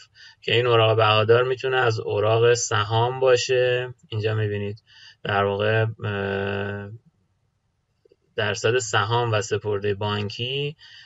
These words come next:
اه، و اوراق با درآمد ثابت بین چهل تا شصت درصد، یعنی یه سرمایه، صندوق سرمایه‌گذاری هست که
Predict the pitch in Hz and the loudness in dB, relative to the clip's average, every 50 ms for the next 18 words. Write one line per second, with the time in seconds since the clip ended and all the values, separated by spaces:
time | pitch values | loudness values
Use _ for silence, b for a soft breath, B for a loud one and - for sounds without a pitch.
0 | B B - 104 104 104 101 101 101 101 104 104 107 107 110 107 107 107 - - | B B -8 -6 -4 -2 -2 -2 -4 -4 -6 -6 -2 0 0 0 0 -2 -2 0
1 | 110 107 107 104 107 113 110 110 107 107 110 107 110 107 104 104 104 104 104 104 | 0 0 2 2 2 2 2 2 0 -2 -2 -4 -2 -2 0 0 -2 -2 -2 -4
2 | 104 107 104 - - 107 107 123 - 135 135 135 135 131 127 - - 113 113 113 | -4 -4 -6 -4 -2 2 2 2 2 2 -2 -2 0 -2 -2 -2 -2 0 0 0
3 | 117 127 113 107 - 120 110 107 - - - 104 95 92 95 - - 104 98 104 | 0 0 0 0 0 0 0 0 -2 -2 -6 -6 -6 -6 -6 -6 -6 -6 -4 -4
4 | 104 107 113 120 123 127 123 - - 113 107 107 104 107 107 104 - 65 - - | -4 -4 -4 -4 -4 -4 -6 -4 -2 -2 -2 0 -2 -2 -4 -4 -6 -10 -12 -10
5 | - 110 101 101 104 113 123 123 - 120 107 104 104 104 101 104 104 101 101 104 | -10 -8 -6 -2 -2 -2 -2 -2 -2 -2 -2 0 0 0 0 0 0 0 0 -2
6 | 117 127 139 131 - - - 143 135 135 131 | -2 -2 -4 -4 -4 -4 0 2 2 2 2